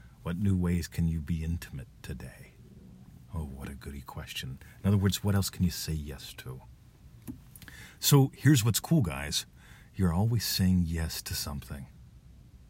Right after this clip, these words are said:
I said yes to making this podcast. In other words, I said yes to the State of Loving teacher.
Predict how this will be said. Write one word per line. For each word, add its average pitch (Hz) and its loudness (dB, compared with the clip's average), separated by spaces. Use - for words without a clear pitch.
I 92 2
said 87 0
yes 80 -4
to - -4
making 76 -6
this 73 -8
podcast. - -8
In 98 6
other 98 4
words, 95 0
I 98 2
said 92 2
yes 98 2
to - -2
the 135 2
State - -4
of 80 -4
Loving 80 -4
teacher. 78 -2